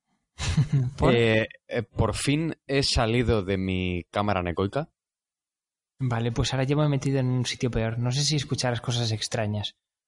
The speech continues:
Speaker 2: Eh, no, yo, yo, yo a ti te escucho muy bien. Y, pero, y
Speaker 1: Muy
Speaker 2: tú a
Speaker 1: bien.
Speaker 2: mí no. Eh, sí,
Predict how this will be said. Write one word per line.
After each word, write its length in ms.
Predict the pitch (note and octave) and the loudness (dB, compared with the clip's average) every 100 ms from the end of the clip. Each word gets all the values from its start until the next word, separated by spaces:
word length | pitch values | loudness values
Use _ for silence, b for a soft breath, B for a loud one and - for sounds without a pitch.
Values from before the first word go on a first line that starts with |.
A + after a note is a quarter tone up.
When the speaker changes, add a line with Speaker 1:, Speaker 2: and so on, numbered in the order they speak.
| _ _ _ _ _ _ _ _ | _ _ _ _ _ _ _ _
Speaker 2:
Eh, 280 | - F2+ F2 | -6 -2 -2
no, 320 | E2+ E2+ G2 | -2 -2 -2
yo, 360 | A#2 F2+ F2 F2+ | -2 -2 -2 -4
yo, 300 | G#2+ F#2 F#2 | -4 -4 -4
yo 180 | - A2+ | -2 0
a 80 | B2 | 0
ti 120 | D3+ | 0
te 100 | D3 | 0
escucho 500 | B2+ - B2 - C3 | -4 -2 -4 0 0
muy 260 | G#2+ G2 F#2+ | 0 0 0
bien. 300 | F2 E2 - _ _ | 0 -2 -6 _ _
Y, 80 | - | -16
pero, 180 | G#2 G#2 | -4 -2
y 120 | B2 C3 | 0 2
Speaker 1:
Muy 120 | D3 | 4
Speaker 2:
tú 80 | D3+ | 4
a 40 | C#3+ | 4
Speaker 1:
bien. 20 | |
Speaker 2:
mí 120 | C3 | 2
no. 260 | A#2+ A#2+ A#2+ - _ _ _ _ _ - | 2 0 -2 -8 _ _ _ _ _ -12
Eh, 140 | - A2+ _ | -8 -8 _
sí, 840 | - - - - - E2+ F#2+ E3 | -6 -2 -2 -2 -2 -2 -2 -4